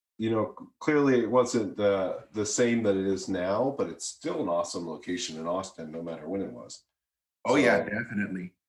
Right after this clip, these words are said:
Speaker 2: So that's when I discovered, I was like, "Wow, this is super cool." So, um, what I ended up doing, I started saving again 'cause I wanted my car.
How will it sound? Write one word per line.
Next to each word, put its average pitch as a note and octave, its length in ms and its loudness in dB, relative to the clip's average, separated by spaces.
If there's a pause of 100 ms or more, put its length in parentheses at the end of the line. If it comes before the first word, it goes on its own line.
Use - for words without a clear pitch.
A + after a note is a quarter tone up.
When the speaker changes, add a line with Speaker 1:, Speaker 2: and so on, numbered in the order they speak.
(240)
Speaker 2:
So C#3 160 2
that's D3+ 240 6
when D#3+ 140 6
I C#3 140 8
discovered, C3 640 4
I A2+ 120 6
was G#2+ 80 0
like, G#2+ 320 2
"Wow, B2+ 340 2
this A#2 180 0
is B2+ 100 -4
super A#2+ 340 0
cool." D#3 360 2 (240)
So, D3 680 6 (220)
um, B2 760 6 (360)
what C3 120 4
I C#3 60 8
ended C#3+ 200 6
up A#2 140 4
doing, D3 240 6
I C#3 60 8
started C3 320 4
saving D#3 400 4
again A#2 260 2
'cause A#2 140 -2
I A2+ 100 4
wanted B2 220 4
my A2+ 160 2
car. C3 640 4